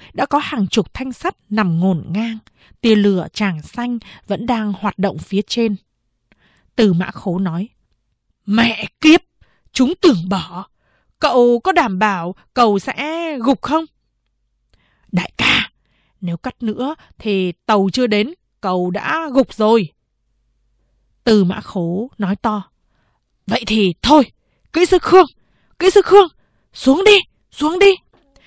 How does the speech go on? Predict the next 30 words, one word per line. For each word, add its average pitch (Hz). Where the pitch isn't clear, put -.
Các 254
cậu 185
đỡ 240
hai 302
hảo 262
hán 208
này 311
xuống, 262
thưởng 185
cho 285
mỗi 285
người 302
một 285
chai 359
rượu." 311
Những 233
tia 262
lửa 208
tắt 302
phụt, -
các 320
đội 247
viên 226
đỡ 226
kỹ 247
sư 269
Khương 277
và 180
cậu -
giúp 277